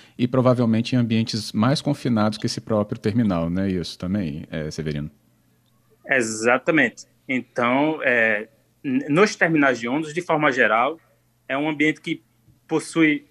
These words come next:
Speaker 2: uma, realmente uma grande circulação de pessoas, né, porque as pessoas realmente necessitam desse ambiente para chegar ao seu trabalho, à sua escola, ao seu trabalho,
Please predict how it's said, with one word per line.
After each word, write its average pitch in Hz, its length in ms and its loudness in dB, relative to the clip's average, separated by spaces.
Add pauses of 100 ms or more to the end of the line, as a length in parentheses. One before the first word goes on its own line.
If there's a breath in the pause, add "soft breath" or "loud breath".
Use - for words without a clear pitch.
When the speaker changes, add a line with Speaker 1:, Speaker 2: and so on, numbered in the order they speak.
Speaker 2:
uma, 151 220 0
realmente 156 400 0
uma 147 80 -2
grande 170 200 -2
circulação 160 680 -2
de 160 80 -8
pessoas, 143 520 -2
né, 143 120 -2
porque 156 240 -2
as 147 160 2
pessoas 147 340 -2
realmente 160 400 0
necessitam 185 920 -2
desse 147 240 0
ambiente 139 360 2
para 147 200 2
chegar 123 260 -2
ao 113 140 -2
seu - 280 -4
trabalho, 131 560 2
à - 20 -2
sua - 160 -10
escola, 139 460 2
ao 123 40 -2
seu 117 160 -10
trabalho, 120 560 0